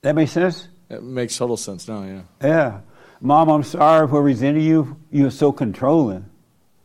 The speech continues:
Speaker 2: Yeah.
Speaker 1: You know what I'm saying?
Speaker 2: Oh, yeah, absolutely.
Speaker 1: Yeah. So now you got one reason to go and forgive her.
Speaker 2: Okay.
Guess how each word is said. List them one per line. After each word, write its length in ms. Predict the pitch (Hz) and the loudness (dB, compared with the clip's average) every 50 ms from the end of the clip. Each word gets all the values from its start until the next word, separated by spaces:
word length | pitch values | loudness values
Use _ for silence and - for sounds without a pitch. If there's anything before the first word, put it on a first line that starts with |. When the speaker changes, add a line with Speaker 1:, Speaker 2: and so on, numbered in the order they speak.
| _ _ _ 117 113 | _ _ _ _ -20
Speaker 2:
Yeah. 140 | - 85 80 80 _ _ _ _ _ _ _ _ _ _ _ _ _ _ _ _ _ - | -20 -20 -20 -20 _ _ _ _ _ _ _ _ _ _ _ _ _ _ _ _ _ -6
Speaker 1:
You 80 | 135 131 | -4 0
know 60 | 139 | 0
what 60 | 147 | 0
I'm 60 | 147 131 | 0 0
saying? 340 | 160 165 170 160 139 135 - - - 120 | -2 -2 -2 -4 -6 -8 -14 -16 -8 -4
Speaker 2:
Oh, 80 | 117 113 | -4 -2
yeah, 260 | 110 110 110 95 87 | -2 -2 -6 -6 -10
absolutely. 380 | 98 95 - - 101 95 92 87 _ _ _ 110 107 | -14 -16 -14 -14 -14 -14 -14 -18 _ _ _ -10 -6
Speaker 1:
Yeah. 260 | 113 113 101 95 92 - _ _ | -4 -4 -4 -6 -8 -14 _ _
So 160 | - 151 151 | -6 -4 0
now 140 | 143 156 175 | 2 2 2
you 140 | 190 175 156 | 2 2 2
got 200 | 147 139 127 113 | 2 2 2 2
one 280 | 113 123 135 147 156 | 2 0 0 0 0
reason 360 | 139 135 127 123 110 113 117 110 | 0 0 -2 -2 -2 -4 -6 -6
to 60 | 113 | -6
go 120 | 107 107 107 | -6 -6 -6
and 100 | 101 - | -8 -8
forgive 260 | 101 92 98 92 87 | -10 -10 -10 -10 -12
her. 140 | 87 90 - _ 104 | -14 -18 -20 _ -16
Speaker 2:
Okay. 320 | 104 98 - - 95 85 | -16 -16 -16 -18 -20 -20